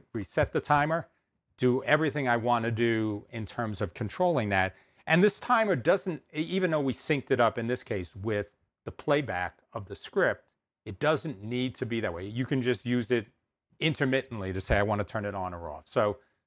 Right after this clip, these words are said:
you have this ability with a timer. If I am done with this segment of the script, I can go, there's a script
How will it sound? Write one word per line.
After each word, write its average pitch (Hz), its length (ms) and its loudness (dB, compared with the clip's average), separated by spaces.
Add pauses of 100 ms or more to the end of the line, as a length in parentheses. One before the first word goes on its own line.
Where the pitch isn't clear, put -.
(140)
you 123 380 0
have 151 400 0
this 135 180 0
ability 110 500 -4 (260)
with 113 160 -2
a 113 60 -2
timer. 117 500 0 (520)
If 131 180 0
I 208 220 0
am 165 420 -2
done 117 560 0 (260)
with 117 440 2 (120)
this 131 200 4
segment 131 400 2
of 104 100 -2
the 95 80 -8
script, - 540 0 (500)
I 123 140 6
can 156 160 -2
go, 127 200 6
there's 110 300 -2
a 107 80 -4
script - 460 -8